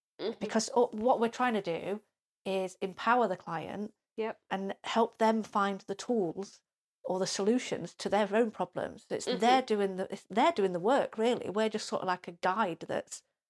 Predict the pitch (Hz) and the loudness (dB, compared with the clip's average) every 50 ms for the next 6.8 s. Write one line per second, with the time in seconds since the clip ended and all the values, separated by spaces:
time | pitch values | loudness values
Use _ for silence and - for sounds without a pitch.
0 | _ _ - 202 202 202 196 196 - - 180 - _ - 202 - - _ - - | _ _ -12 -10 -10 -8 -8 -6 -4 -4 -6 -6 _ -8 -8 -8 -8 _ -20 -20
1 | _ - - - - - _ _ _ _ - - - 196 196 196 208 220 190 170 | _ -12 -12 -12 -12 -14 _ _ _ _ -16 -12 -4 0 2 2 4 2 2 0
2 | - - 196 185 180 180 - - 196 - - 196 - - 185 175 180 180 175 180 | -2 -4 -4 -4 -4 -4 -6 -8 -8 -6 -2 -4 -4 -2 -4 -4 -4 -6 -6 -8
3 | - - 196 - 190 190 190 - - - - 190 - 196 180 190 202 240 262 202 | -6 -6 -4 -2 -2 -2 -2 -4 -6 -4 -6 -8 -8 -6 -4 -2 -2 -2 -2 -2
4 | 160 170 214 226 - 220 196 202 202 196 _ _ _ _ _ - 262 269 - - | -4 -6 -6 -6 -6 -8 -10 -10 -10 -14 _ _ _ _ _ -4 -4 -4 -2 -4
5 | 320 285 269 262 - 277 269 247 220 220 - - 269 262 262 - - 202 - - | -4 -4 -4 -6 -4 -4 0 0 0 -2 0 2 2 2 2 0 -8 -8 -6 -6
6 | 202 - - - _ 226 208 214 - - - - - 226 208 | -6 -6 -8 -8 _ -8 -8 -8 -10 -12 -14 -10 -8 -10 -10